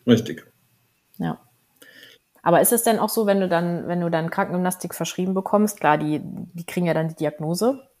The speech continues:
Speaker 2: dass die dann auch immer genau das machen, was dann auch gemacht werden muss?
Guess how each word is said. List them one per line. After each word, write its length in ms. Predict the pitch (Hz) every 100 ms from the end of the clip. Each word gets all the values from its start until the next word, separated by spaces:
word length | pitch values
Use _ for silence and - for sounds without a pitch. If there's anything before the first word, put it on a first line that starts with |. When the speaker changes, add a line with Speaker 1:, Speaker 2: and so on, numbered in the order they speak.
| -
Speaker 2:
dass 160 | 180 -
die 60 |
dann 140 | 180 165
auch 160 | -
immer 440 | - 202 202 202 202
genau 480 | 175 170 165 170 214
das 260 | 175 -
machen, 320 | 170 165 190
was 160 | 170 175
dann 140 | - 160
auch 140 | -
gemacht 320 | 156 151 -
werden 200 | - 139
muss? 300 | 139 294 -